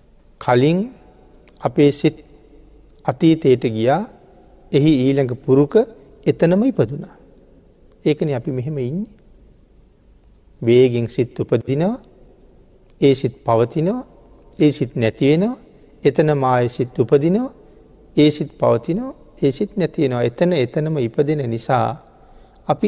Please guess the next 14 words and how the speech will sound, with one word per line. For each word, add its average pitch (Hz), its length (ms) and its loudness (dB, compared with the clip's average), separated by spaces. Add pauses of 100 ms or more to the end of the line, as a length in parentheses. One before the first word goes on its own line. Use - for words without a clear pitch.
එක 147 240 0
දිගට 147 420 -2
පවතිනවා 160 680 -2
වගේ 123 360 0
අපිට 180 300 -6
පේනවා. 180 400 -6 (1800)
නමුත් 170 340 2
චුතියේදී 208 580 2
වෙන්නේ 143 480 2 (960)
ඒ 160 160 4
නැති 135 340 2
වෙලා 208 300 6
යන 135 220 0
සිත 127 260 -6